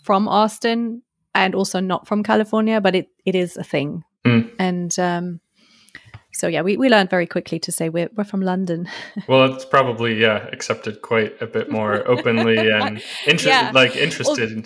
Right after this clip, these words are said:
Speaker 2: you know, kind of, oh,
Speaker 1: it's,
Speaker 2: right.
Speaker 1: yeah. And, uh, and still, I mean, when we moved, like, almost, no, it's about five years ago, um, the, it was not very international here.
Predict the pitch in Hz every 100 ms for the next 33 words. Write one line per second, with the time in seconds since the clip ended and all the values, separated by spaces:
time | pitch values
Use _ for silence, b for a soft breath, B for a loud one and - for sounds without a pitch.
0 | - 120 110 110 - 113 139 170 110 104
1 | 104 - 311 - - _ _ _ 285 302
2 | 311 269 220 208 - - 277 277 269 -
3 | - 254 269 226 269 262 - - 302 294
4 | 277 214 247 240 247 247 233 240 226 -
5 | 190 b b b b _ _ _ - 247
6 | 208 220 208 196 - - - - 170 180
7 | - - - 185 185 175 - 180 175 _
8 | - 214 202 202 202 _ _ _ - B
9 | B B B B _ 196 240 233 220 220
10 | 214 196 - _ _ _ _ _ _ _
11 | 233 - 233 220 - 226 240 202 226 220
12 | 208 208 214 - 175 160 160 170